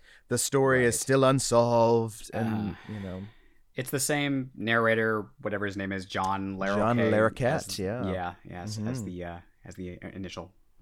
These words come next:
Speaker 1: Which is a
Speaker 2: original
Speaker 1: nice
Speaker 2: film, yeah.
Speaker 1: touch, but it's,
Speaker 2: Yeah.
Speaker 1: yeah, it's, it's a little s-, it's a little bit s-, silly. Although I do remember a lot of people being very, very fooled by the opening and e-, ending of the film, and they thought it was real.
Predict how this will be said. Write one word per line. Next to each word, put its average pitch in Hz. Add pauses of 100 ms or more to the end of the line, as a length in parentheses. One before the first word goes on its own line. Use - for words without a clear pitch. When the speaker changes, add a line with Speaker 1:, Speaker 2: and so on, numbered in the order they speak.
(440)
Speaker 1:
Which 226
is 156
a 139
Speaker 2:
original 101
Speaker 1:
nice 85
Speaker 2:
film, 90
yeah. -
Speaker 1:
touch, - (160)
but 113
it's, -
Speaker 2:
Yeah. -
Speaker 1:
yeah, -
it's, -
it's -
a 123
little 98
s-, -
it's -
a 135
little 104
bit -
s-, -
silly. 98 (280)
Although 170
I 165
do 156
remember 151
a 117
lot 117
of 160
people 139
being 110
very, 98
very 104
fooled 117
by 98 (540)
the 120
opening 120
and 95 (120)
e-, 117 (340)
ending 131
of 107
the 110
film, 117
and 117
they 117
thought 123
it 147
was 139
real. 131